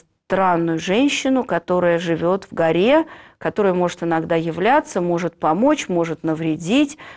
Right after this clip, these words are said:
которая обладает тайным знанием горы, которая знает тайну ремесла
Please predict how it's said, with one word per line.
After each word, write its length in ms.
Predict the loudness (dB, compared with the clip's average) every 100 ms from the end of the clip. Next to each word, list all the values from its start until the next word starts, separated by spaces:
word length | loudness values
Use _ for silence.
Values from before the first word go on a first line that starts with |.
| -8
которая 320 | -4 0 0
обладает 600 | 2 2 2 4 2 2
тайным 420 | 2 2 2 0 -2
знанием 580 | -2 0 0 0 -2
горы, 600 | -2 0 0 2 2 2 -2 -10 -20 -20 -6
которая 540 | -4 2 4 4 4
знает 560 | 0 0 2 2 -2 -12 -12 -2
тайну 460 | 2 4 2 2
ремесла 760 | 0 -2 -4 -2 0 2 2